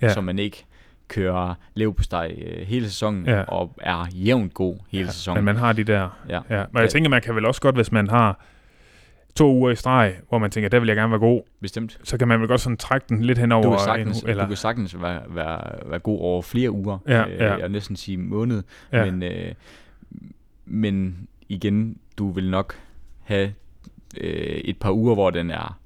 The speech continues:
Speaker 2: hvor formen er, er peak,
Speaker 1: Ja.
Speaker 2: og så vil du have nogle uger op til, øh, eller måske efter, hvor du, hvor du stadigvæk har god form, men
Speaker 1: Ja.
Speaker 2: er nedadgående.
Speaker 1: Ja.
Speaker 2: Det sværeste er nogle gange at,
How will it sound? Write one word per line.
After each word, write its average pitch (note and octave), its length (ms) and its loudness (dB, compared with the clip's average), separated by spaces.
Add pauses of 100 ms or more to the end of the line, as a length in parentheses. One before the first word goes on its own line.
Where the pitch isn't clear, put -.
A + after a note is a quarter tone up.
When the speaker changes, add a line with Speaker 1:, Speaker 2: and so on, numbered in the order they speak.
(140)
Speaker 2:
hvor F2+ 140 -2
formen F2+ 340 -2
er, C#2 340 -12
er - 140 -10
peak, D3 260 0 (220)
Speaker 1:
Ja. A2+ 160 2 (140)
Speaker 2:
og G2 140 -8
så G#2+ 120 -4
vil G2 180 -4
du F#2+ 120 -4 (100)
have G#2 280 0 (840)
nogle G2+ 320 -2
uger G#2 160 2
op A#2+ 200 0
til, A2 300 -2 (560)
øh, F2 200 -6 (220)
eller F2+ 160 -4
måske F#2+ 360 -4
efter, G#2+ 280 -2
hvor F2+ 180 0
du, F2 260 -4 (380)
hvor F#2 120 -4
du F2 80 -8
stadigvæk G#2+ 360 2
har E2+ 300 -4 (120)
god C3+ 180 2
form, G2 260 0
men E2+ 200 -2
Speaker 1:
Ja. G#2 120 2 (160)
Speaker 2:
er F2+ 100 -10
nedadgående. F#2 560 -4 (100)
Speaker 1:
Ja. G#2+ 140 4 (100)
Speaker 2:
Det F#2+ 80 -8
sværeste A#2+ 420 0
er G2 100 0
nogle G#2 220 0
gange F#2+ 140 -2
at, F2+ 60 -4